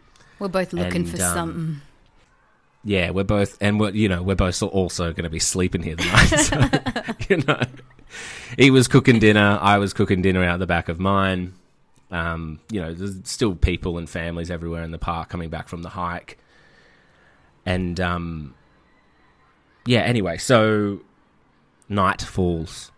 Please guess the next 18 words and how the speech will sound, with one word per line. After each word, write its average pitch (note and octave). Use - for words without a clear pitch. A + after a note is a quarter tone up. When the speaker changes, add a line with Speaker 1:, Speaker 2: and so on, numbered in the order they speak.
Speaker 2:
And G2
as G2+
you G2+
know, F#2
Lisa, F#2
out E2+
there F2
in F2
the E2+
middle E2+
of E2+
nowhere, E2+
Speaker 1:
Mm. F2
Speaker 2:
it A#2
gets A2+
very F2+
dark. E2
Speaker 1:
Mm-hmm. F#3